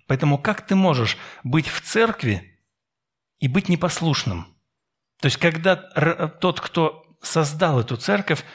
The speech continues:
явил пример послушания, образ послушания, то ты приходишь в церковь и говоришь:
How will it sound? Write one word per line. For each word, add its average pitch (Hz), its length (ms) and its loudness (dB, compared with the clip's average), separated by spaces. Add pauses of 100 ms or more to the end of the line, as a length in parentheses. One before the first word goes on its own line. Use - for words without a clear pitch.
(260)
явил 147 440 2
пример 175 480 2
послушания, 139 760 -2
образ 143 340 0
послушания, 190 680 0 (200)
то 151 100 -2
ты 170 100 0
приходишь 147 440 0
в - 120 -4
церковь 202 460 0
и 160 80 0
говоришь: 165 320 2